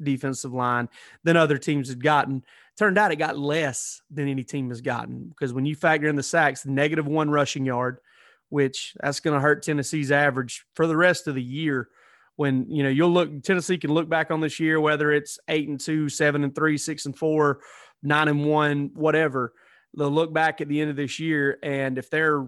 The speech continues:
running the ball for a hundred fifty-five yards a game, <laughs> they'll always be able to point, "Well, you know, take that Georgia game out, and things look a lot different." Um, but it was, it was utter domination there. I thought the offensive line did get better as the game went along,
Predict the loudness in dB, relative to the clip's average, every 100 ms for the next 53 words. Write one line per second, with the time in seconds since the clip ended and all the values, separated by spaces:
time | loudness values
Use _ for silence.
0 | -8 -4 -2 -2 -2 0 0 -2 -4 -4
1 | -4 -8 _ _ _ _ -6 -2 -2 -2
2 | -6 -6 -2 0 0 2 0 0 -2 0
3 | 0 0 -2 0 2 2 0 0 0 -2
4 | -4 -4 -4 -2 -2 -4 -8 _ -14 -10
5 | -10 -12 _ _ -4 -2 0 0 0 -2
6 | 0 0 2 2 2 2 0 _ -4 -2
7 | 0 -2 -4 -6 -6 -4 -4 -4 -2 2
8 | 2 2 -2 -2 -6 -8 _ _ _ _
9 | -4 -2 0 -2 -4 -4 -2 -2 0 0
10 | -2 -2 -2 0 0 2 2 2 2 2
11 | 2 0 0 -2 0 2 2 2 -2 0
12 | 0 -2 -4 0 0 0 -4 -8 -8 -4
13 | 0 0 0 -2 -2 -2 -2 0 0 0
14 | -2 -4 -8 -8 -4 -2 -2 -2 -2 0
15 | 0 0